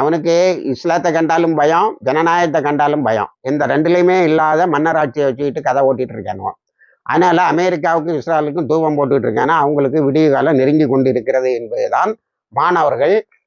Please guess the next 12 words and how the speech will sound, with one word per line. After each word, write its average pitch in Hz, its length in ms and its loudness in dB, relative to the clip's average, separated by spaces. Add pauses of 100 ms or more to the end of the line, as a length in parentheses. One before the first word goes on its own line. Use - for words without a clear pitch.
(160)
அ, 135 100 0 (220)
உடைய 139 260 2
போராட்டம் 151 500 0
காட்டுகிறது. 104 400 -6
அடுத்தது 170 540 0
நியூஸ்வீக் 185 580 2
வந்து 185 140 -2
ஒரு 165 200 -2
சர்வே 175 260 -2
போட்டிருக்கான். 135 460 -6 (680)
போன 190 360 2
மார்ச்ல, 160 540 0